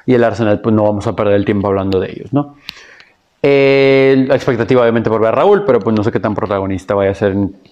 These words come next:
puestos europeos, de los de abajo. Y en España ya sabemos, ¿no? También lo hemos platicado con la salida de Messi, todos parejos a la baja, pero me parece que si bien el Atlético de Madrid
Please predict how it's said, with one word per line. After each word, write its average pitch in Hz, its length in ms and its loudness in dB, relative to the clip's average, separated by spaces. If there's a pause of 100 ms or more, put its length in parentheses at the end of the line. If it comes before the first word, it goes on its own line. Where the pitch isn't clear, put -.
(400)
puestos 110 340 -6
europeos, 101 480 -4 (100)
de 107 200 -2
los 95 120 -2
de 101 100 -2
abajo. - 300 -6 (560)
Y 151 80 2
en 160 80 2
España 196 380 0
ya 180 120 2
sabemos, 113 480 0
¿no? 185 260 0
También 135 240 0
lo 131 60 2
hemos 123 160 -2
platicado 175 460 -2
con 147 120 -2
la 123 60 0
salida 113 320 0
de 113 100 2
Messi, 196 360 0
todos 139 280 0
parejos 123 420 -2
a 117 60 0
la 113 100 0
baja, 190 500 -4 (840)
pero 147 160 2
me 139 100 2
parece 139 400 0
que 151 100 -2
si 147 160 0
bien 143 160 4
el 156 100 4
Atlético 147 400 0
de 147 120 4
Madrid 135 400 2